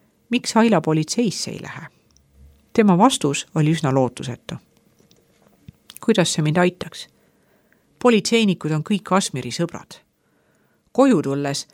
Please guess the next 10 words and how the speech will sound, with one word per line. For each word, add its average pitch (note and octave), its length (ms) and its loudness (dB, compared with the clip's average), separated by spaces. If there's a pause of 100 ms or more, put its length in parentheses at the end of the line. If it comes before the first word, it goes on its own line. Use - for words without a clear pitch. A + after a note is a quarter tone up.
(140)
saaksin F#3+ 420 -4
veel G3 160 0
kõvemini C3 480 0
peksa. - 400 -8 (920)
Mina C4 280 4
ja G#3+ 60 6
Muhammed F#3 560 2 (280)
sõltume E3 480 -2
Asmiri C#3 400 -4
sissetulekust, - 880 -8